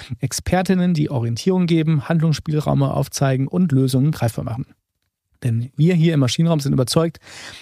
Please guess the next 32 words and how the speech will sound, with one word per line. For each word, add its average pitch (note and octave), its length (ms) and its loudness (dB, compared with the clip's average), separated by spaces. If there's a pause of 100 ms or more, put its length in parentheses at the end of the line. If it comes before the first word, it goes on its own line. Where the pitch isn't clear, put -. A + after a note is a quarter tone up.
(160)
Zukunft G#3 600 0
entsteht C3 360 0
dort, C#3+ 400 0
wo C3 160 -2
wir C#3 80 2
genauer C#3 360 2
hinsehen, A#2 480 0 (640)
um C3 220 0
gemeinsam D3 560 2
ins C#3 160 0
Handeln B2+ 220 2
zu - 120 -4
kommen. - 300 -10 (1200)
Genau A#2+ 280 0
da C#3 440 0 (100)
gehört B2+ 340 0
das B2 140 -2
Spotlight B2+ 400 -4
hin. C3 240 -8 (560)
Heute A3 320 2
geht D3+ 220 2
es D#3 160 2
um G3 340 0 (160)
Future F3+ 380 0
Skills E3+ 340 -2
für - 80 -2
den C#3+ 120 4
Mittelstand, E3 580 0
wie B2+ 320 0
Führung F3 420 2
morgen C#3+ 320 2
gelingt. B2+ 540 0